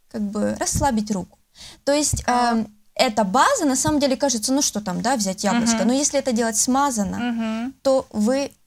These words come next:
Speaker 1: получается,
Speaker 2: Чіткість,
Speaker 1: ничего не берете.
Speaker 2: чіткість
Speaker 1: Да,
Speaker 2: рухів
Speaker 1: вот эта
Speaker 2: повинна бути.
Speaker 1: четкость очень важна. И мы ее отрабатываем на каждом занятии. То есть год за годом нужно это
Speaker 2: Мгм.
Speaker 1: отрабатывать. Ну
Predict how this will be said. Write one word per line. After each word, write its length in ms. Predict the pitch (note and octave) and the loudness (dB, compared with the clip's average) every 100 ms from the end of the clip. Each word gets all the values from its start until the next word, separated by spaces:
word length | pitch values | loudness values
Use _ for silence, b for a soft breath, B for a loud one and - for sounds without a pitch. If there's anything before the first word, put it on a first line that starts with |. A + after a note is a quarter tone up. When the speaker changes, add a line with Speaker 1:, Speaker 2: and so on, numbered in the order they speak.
| _ | _
Speaker 1:
получается, 380 | A#3 A3 C4+ C4+ | -4 -2 0 4
Speaker 2:
Чіткість, 160 | A#3+ D4+ | 4 4
Speaker 1:
ничего 260 | B3 C4+ D#4+ | 4 4 2
не 140 | C#4+ | 2
берете. 200 | A3+ A#3 C4+ | 4 4 2
Speaker 2:
чіткість 240 | A3+ G3+ | 2 4
Speaker 1:
Да, 180 | A#3 A#3 | 4 4
Speaker 2:
рухів 340 | A3 G#3 - | 0 -4 -4
Speaker 1:
вот 100 | G#3 A#3 | -2 0
эта 40 | G3+ | 0
Speaker 2:
повинна 100 | G#3 | 0
бути. 160 | G3+ | 2
Speaker 1:
четкость 400 | - G#3+ G#3+ G#3 - _ - | 0 0 -2 -2 -6 _ -2
очень 380 | C4 D4+ - A#3+ | 0 2 0 0
важна. 400 | A#3 G#3+ G3 - - | 0 0 0 -2 -2
И 40 | A3+ | 2
мы 160 | C4+ | 2
ее 180 | E4+ D4+ | 2 0
отрабатываем 760 | A#3 G#3 F#3 G#3 B3 D#4 D#4+ F4+ B B B | 0 -2 2 0 0 -2 -4 -4 B B B
на 120 | - F#3+ | -4 -2
каждом 440 | G#3 A#3 A3 A3+ | 2 2 2 0
занятии. 460 | A3+ G#3+ F3+ F3 - | 2 2 2 -2 -8
То 60 | F3+ | -6
есть 180 | F#3 - B B B _ - | -6 -8 B B B _ -4
год 400 | G#3 C#4+ E4+ C#4 | 2 4 4 4
за 100 | D#4 | 2
годом 540 | B3 C4+ C#4+ E4+ G4 D4 | 4 4 4 4 2 2
нужно 260 | A3+ C#4+ C4 | 2 2 0
это 240 | B3+ B3 | 0 0
Speaker 2:
Мгм. 100 | A3+ | -2
Speaker 1:
отрабатывать. 680 | A#3 A3+ A3 A#3+ D#4 - - _ _ _ B B | 0 2 2 0 -4 -14 -18 _ _ _ B B
Ну 60 | A#4+ | 0